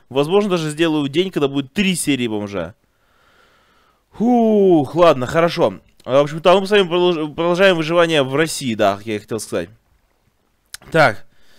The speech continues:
<clears throat> Ну что, что, что, что, что? Что же могло случиться с этим, чёрт возьми, э, мужиком Виталия, а? Что, что, что могло с ним случиться? Даже не знаю. Ладно.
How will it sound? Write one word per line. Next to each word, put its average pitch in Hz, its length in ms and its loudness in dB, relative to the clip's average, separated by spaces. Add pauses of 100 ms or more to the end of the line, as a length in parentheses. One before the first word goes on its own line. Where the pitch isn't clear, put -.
(340)
<clears throat> - 0 -
Ну 139 640 -6
что, 156 240 -6
что, 139 160 -10
что, 135 180 -12
что, 131 120 -12
что? 127 360 -4 (440)
Что 165 320 -2
же 160 80 -4
могло 165 280 -4
случиться 156 540 -8
с 147 240 -8
этим, 147 540 0
чёрт 143 320 -8
возьми, 143 500 -8 (460)
э, 127 260 -2
мужиком 151 460 -4
Виталия, 151 560 2
а? 151 220 -4 (520)
Что, 175 460 -4
что, 165 220 -8
что 175 260 -4
могло 170 200 -6
с 160 100 -12
ним 160 60 -12
случиться? 156 420 -14
Даже 143 260 -4
не 151 80 -8
знаю. 143 260 -2
Ладно. 127 380 0